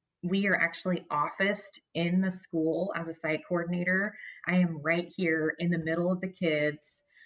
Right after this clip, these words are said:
um, just an immediate resource for them,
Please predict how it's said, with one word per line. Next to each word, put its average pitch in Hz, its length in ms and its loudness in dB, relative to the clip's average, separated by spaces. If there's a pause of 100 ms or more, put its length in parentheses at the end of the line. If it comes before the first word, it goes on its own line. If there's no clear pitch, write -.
(200)
um, 151 500 -2 (960)
just 185 240 -2
an 202 140 4
immediate 180 420 6
resource 190 600 -2
for 233 160 -2
them, 226 540 0